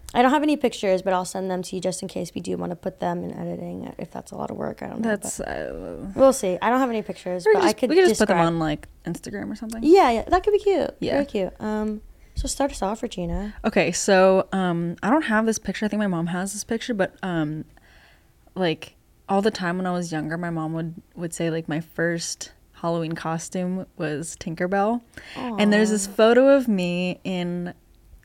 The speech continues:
Speaker 2: in the living room of the house that I grew up in, and it's, like, me, like, standing on my feet with my hands, like, on the couch,
Speaker 1: Mm-hmm.
Speaker 2: like, just, like, brace myself.
Speaker 1: Oh,
Speaker 2: And I
Speaker 1: barely
Speaker 2: had,
Speaker 1: could
Speaker 2: like,
Speaker 1: walk.
Speaker 2: I had, like, very short <laughs> hair 'cause I was a baby, and I had
Speaker 1: Mm-hmm.
Speaker 2: these, like, cute little sneakers on,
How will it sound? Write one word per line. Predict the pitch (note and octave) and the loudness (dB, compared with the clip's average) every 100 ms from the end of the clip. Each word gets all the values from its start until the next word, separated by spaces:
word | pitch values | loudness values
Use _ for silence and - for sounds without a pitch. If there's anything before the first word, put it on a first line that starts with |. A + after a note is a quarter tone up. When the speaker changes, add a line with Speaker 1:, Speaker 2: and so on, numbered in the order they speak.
| _ _ _ _ - | _ _ _ _ -8
Speaker 2:
in | G3 F3+ F3+ | -4 -2 0
the | F3 | 2
living | F#3 G#3+ A3 | 2 2 0
room | A3 | 0
of | G3+ | -2
the | F#3 | -2
house | F3 F3 | -4 -4
that | E3+ | -4
I | E3+ | -4
grew | E3+ E3 | -2 -2
up | - | -2
in, | D#3+ D3 G3 - - - _ - | -4 -4 -6 -10 -20 -20 _ -4
and | E3+ | -2
it's, | E3+ E3 | -2 -4
like, | D#3+ - - - _ _ - | -6 -6 -12 -20 _ _ -4
me, | F#3+ G3+ | 0 4
like, | G3 F#3+ | 2 0
standing | - G3 G3 | 0 2 4
on | F#3+ | 2
my | F#3 | 2
feet | F#3 F#3 | 0 0
with | F3 F#3+ | 0 0
my | F3+ | 0
hands, | F3 E3+ F3 | 2 0 0
like, | E3+ | -2
on | E3+ | -2
the | E3 | -4
couch, | - E3 D#3+ F3 - | -2 -2 0 -4 -2
Speaker 1:
Mm-hmm. | G#3+ G3+ F#3 F#3+ - | -2 -2 -6 -10 -4
Speaker 2:
like, | F3 E3 | -2 -2
just, | F3 F3 | -2 -2
like, | E3+ | -2
brace | D#3+ E3 - | -2 -2 -2
myself. | E3+ - E3+ E3 E3+ - - | -4 0 0 0 -2 -10 -2
Speaker 1:
Oh, | - | 0
Speaker 2:
And | F#3 E3+ | 2 2
I | F#3+ | 4
Speaker 1:
barely | G3+ | 4
Speaker 2:
had, | G3 | 6
Speaker 1:
could | G3 | 6
Speaker 2:
like, | G3 | 4
Speaker 1:
walk. | - - - | 2 -6 0
Speaker 2:
I | F#3+ | 2
had, | G3+ | 4
like, | G3+ | 2
very | F#3 F#3 | 4 4
short | G#3+ - G#3 G#3 | 4 4 4 4
<laughs> | |
hair | - G#3 | 4 4
'cause | G#3 B3+ G#3+ | 6 4 6
I | |
was | F#3+ G3 | 4 4
a | |
baby, | F3+ E3 E3+ F3+ F3+ | 0 2 2 2 0
and | D#3+ | 0
I | |
had | F#3 | 0
Speaker 1:
Mm-hmm. | F3+ | 0
Speaker 2:
these, | F#3+ | 0
like, | F#3+ F#3+ | -2 0
cute | - A#3+ | 2 4
little | G3+ G#3 | 4 2
sneakers | - E3+ E3+ F3+ | 0 -2 0 -2
on, | F#3 F3 F3+ | 0 -2 -2